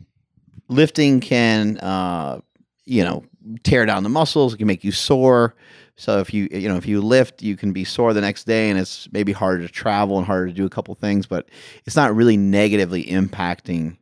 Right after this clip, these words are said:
your life. It's not gonna make you four hours late to something. It's not gonna, uh, induce you to, or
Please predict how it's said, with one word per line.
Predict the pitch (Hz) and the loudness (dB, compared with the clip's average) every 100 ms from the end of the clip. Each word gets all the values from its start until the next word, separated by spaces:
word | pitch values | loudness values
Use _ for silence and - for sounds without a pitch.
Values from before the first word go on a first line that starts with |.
| - | -10
your | 90 90 | -6 -4
life. | 87 80 87 | -4 -6 -8
It's | 101 - | -8 0
not | 117 120 | 0 2
gonna | 113 104 | 2 2
make | 101 - | 2 0
you | 101 90 90 - - - | -2 -2 -4 -12 -20 -16
four | - 127 117 104 | -6 2 4 6
hours | 98 85 87 92 | 4 0 -2 -2
late | 92 - | -4 -4
to | - | -8
something. | - 87 87 85 82 | -4 -4 -4 -6 -6
It's | 85 - | -6 -4
not | 101 98 | -2 -2
gonna, | 95 87 85 87 _ - - _ | -2 -4 -4 -8 _ -20 -20 _
uh, | 92 87 80 78 - | -8 -8 -8 -10 -8
induce | 113 95 87 107 101 - | -2 0 4 4 4 0
you | 101 | 0
to, | 92 87 - - | 0 -4 -8 -10
or | 82 85 87 | -8 -8 -12